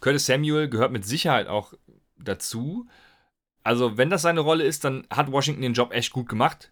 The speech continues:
muss man sagen. Aber Vorsicht bei Curtis Samuel, kann ich nur sagen. Also, ähm, lasst euch da nicht täuschen. M-, bin gespannt, wie Woche zwei aussieht, aber der Whopper verspricht da eben nicht so viel. Eine weitere negative Überraschung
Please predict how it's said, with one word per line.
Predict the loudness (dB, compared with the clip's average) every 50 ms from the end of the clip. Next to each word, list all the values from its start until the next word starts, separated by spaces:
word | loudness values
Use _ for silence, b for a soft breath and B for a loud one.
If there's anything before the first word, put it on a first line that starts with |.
| _ _
muss | -12 -8 -4
man | -4 -2 0
sagen. | 2 2 2 0 -2 -10 b b b b b b b b b b _ _ -2
Aber | 2 2 4 4 4 2 0 0 -4 _ _ _ _ _ _ -14
Vorsicht | -6 0 2 2 2 2 0 -4 -4 -2
bei | -2 0
Curtis | 2 2 0 0 2 2
Samuel, | 2 2 2 0 -2 -2 -4 -10
kann | -6 -4 -4
ich | -4 -4 -6
nur | -6 -4
sagen. | -4 -4 -4 -4 -6 -10 -10
Also, | -10 -8 -6 -2 -2 0 0 0 -2 -4 -8
ähm, | -10 -10 -10 -8 -8 -8 -10 -10 -12 -14 -18 _ _ _ -4
lasst | 0 0 0 0 -2 -6
euch | -4 -4 -4 -4 -2
da | 0 2 2 2 0 0 -4
nicht | -6 -4 -4 -4 -4 0
täuschen. | 2 2 2 2 -2 -10 -12 -10
M-, | -12 -12 -12 -12 -14 -8 -6
bin | -2 -2
gespannt, | -2 2 2 2 2 2
wie | -2 -4
Woche | -4 -4 -4
zwei | -2 0 0 2
aussieht, | 2 0 -2 -4 -8 -6 -2
aber | 2 2 2 2 2 -2 -2 -4 -2
der | -2 0
Whopper | 2 2 0 0 0 -2
verspricht | -2 -6 -4 -4 -4 -2 -2
da | -2
eben | 0 0 -2 -2 -4 -8 -10 -10 -4
nicht | -2 0 0 0 0
so | -2
viel. | -4 -4 -6 -8 -8 -10 b b b b b b b b b b b b b b b _ -2
Eine | 0 2 4
weitere | 4 2 2 0 -4 -4
negative | -2 -2 0 -2 -2 -2 -2 -4 -2 0
Überraschung | 2 2 2 2 2 0 0 -4 -4 -6 -10